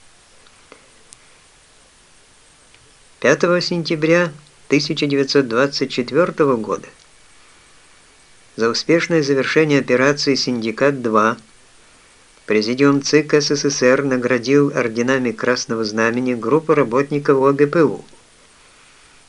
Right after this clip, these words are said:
Среди награжденных были и сотрудники иностранного отдела О Г П У Федоров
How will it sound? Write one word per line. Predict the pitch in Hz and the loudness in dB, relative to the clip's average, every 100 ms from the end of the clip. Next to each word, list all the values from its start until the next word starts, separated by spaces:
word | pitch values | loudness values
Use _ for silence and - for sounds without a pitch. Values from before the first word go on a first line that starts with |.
| _ _ | _ _
Среди | - 107 110 | -6 -4 0
награжденных | 151 175 170 143 123 139 156 135 | 0 0 -2 -2 0 0 2 0
были | 110 143 | 0 2
и | 143 | 2
сотрудники | 135 123 120 135 139 139 | 2 0 0 -2 -2 0
иностранного | 135 131 - 127 123 127 127 123 | 0 -2 -2 0 0 0 0 -2
отдела | 110 110 110 120 | 0 0 2 2
О | 123 | 2
Г | 123 | 0
П | 127 123 | 0 0
У | 139 | 2
Федоров | 143 - 107 113 127 147 | 0 0 0 2 2 0